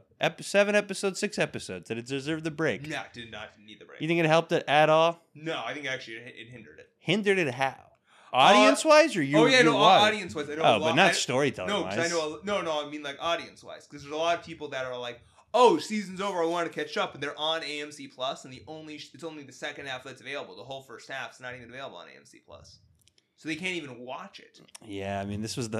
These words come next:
Speaker 1: it's, this is what we said. This is the fad. This is what a lot of people are doing, and, you know, thirteen episodes, just put it all out in thirteen weeks. What's the harm? Nothing else is out right now that could really combat it. I don't know what they were thinking. I mean,
Speaker 2: There, there's nothing prestige T V that's even coming close. Come on.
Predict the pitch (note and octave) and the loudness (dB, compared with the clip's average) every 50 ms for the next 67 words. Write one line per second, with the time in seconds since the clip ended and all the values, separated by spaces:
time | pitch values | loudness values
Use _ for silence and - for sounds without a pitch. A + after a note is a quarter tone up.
0 | - G#2+ G#2 - - - A2 A#2 A2+ - C#3 C3 B2 C3+ B2+ - C3+ C#3 C#3+ G#2+ | -6 -6 -8 -8 -12 -12 -10 -10 -8 -6 -6 -6 -4 -4 -4 -2 0 0 -2 -2
1 | G#2 - B2 A2+ A2 A#2 G#2+ - - G#2 G#2 G#2 G#2 G#2 G#2+ G#2 - - G#2+ G2 | -6 -6 -6 -6 -8 -8 -10 -6 -6 -4 -2 -2 -2 -4 -6 -8 -8 -8 -8 -6
2 | F#2+ F#2+ F#2+ G#2 A2 A2 C3 A#2+ - A#2+ A2+ G#2 G#2 - A2 G2+ G2+ G2+ G2 G2 | -4 -2 -2 -2 -4 -4 -8 -10 -6 -4 -4 -4 -4 -6 -6 -6 -6 -6 -6 -8
3 | F#2+ G2 G2 - - G#2 G2 F#2+ F#2+ F#2+ F#2+ F#2+ F#2+ F#2+ F#2 F#2 F2+ - _ _ | -8 -10 -10 -10 -10 -10 -8 -8 -8 -8 -8 -8 -10 -10 -10 -12 -12 -14 _ _
4 | - A#2+ A2+ G2+ F#2+ F#2+ G2+ - _ _ _ - B2 A#2+ C3+ - - C3+ C#3 D#3+ | -8 -8 -6 -6 -6 -8 -10 -12 _ _ _ -6 -4 -4 -4 -4 -2 -2 -2 -2
5 | - A3 G#3+ - D#3+ C3 A#2 A#2+ B2+ - - C#3 C3 - _ G3+ A3 C4+ C#4 C#4 | -2 -4 -4 -2 -2 -2 -2 -2 -6 -8 -12 -14 -14 -8 _ -6 -4 -2 0 2
6 | C#4 C4 C#4 C#4+ C#4 C4 A3+ F#3+ - G3+ G#3 G#3 - A3+ G#3+ G#3 A3 A3 G#3 - | 2 4 4 4 2 2 0 -2 0 0 0 0 0 -4 -4 -2 -2 -2 -2 -4
7 | - - - - A#2 D3 A3+ C4 - - - A#3 - - - E4 E3 G2+ - - | -6 -12 -12 -6 0 0 2 2 2 -2 -4 -4 -4 -2 -2 -2 -2 -2 -4 -10
8 | _ - _ _ - B2+ E3 B3 B3 - D4 B3 A3+ G#3+ G#3+ G#3 - F3 D3 C#3+ | _ -20 _ _ 2 6 6 6 6 4 2 2 4 4 4 2 0 0 2 4
9 | C#3+ D3 C#3 B2 B2 B2 A2 A2 A#2 A#2 A2+ A2 G#2 - - G2+ G2 G#2+ A2+ A#2+ | 4 4 4 4 0 -2 -2 -2 -4 -4 -4 -4 -4 -8 -10 -8 -8 -6 -6 -6
10 | A#2 - G#2 F#2 F#2 F2 F2+ F#2 F#2 F2 - _ _ _ _ _ _ _ _ _ | -8 -8 -10 -8 -6 -6 -6 -6 -8 -12 -14 _ _ _ _ _ _ _ _ _
11 | _ _ _ _ - A2 A#2 B2 A#2 G#2+ G2+ G2+ A2+ A2+ A#2 A#2 - A2+ G#2+ G2 | _ _ _ _ -6 -4 -2 -2 -2 -2 -2 -2 -4 -4 -4 -4 -4 -6 -6 -6
12 | G2 F#2+ - F#2+ F2 - G2+ G#2 A2+ B2+ C3+ A3 A#3 B3 B3 A#3+ G3+ A3 A3+ A3 | -8 -12 -12 -16 -14 -12 -12 -8 -4 2 4 6 6 6 4 4 2 0 0 0
13 | - A#3+ C4+ D4 C#4+ C#4+ A#3+ G3+ E3+ D3+ - F3 - - - - E3+ E3 F3+ E3+ | 0 2 0 0 0 -2 -6 -8 -8 -12 -14 -14 -14 -14 -14 -16 -14 -16 -16 -14
14 | D#3 - - - D#3 D3 C#3 E3+ E3 D3 B2+ B2 B2 - C#3 B2+ B2 A2+ G#2+ G#2+ | -14 -16 -16 -14 -16 -14 -12 -12 -12 -10 -12 -14 -14 -14 -16 -16 -16 -16 -18 -16
15 | B2 C3+ C3+ A#2+ A2 - D3 C#3+ - - - - D3 A#2+ | -16 -14 -14 -14 -18 -14 -14 -14 -12 -12 -14 -14 -14 -14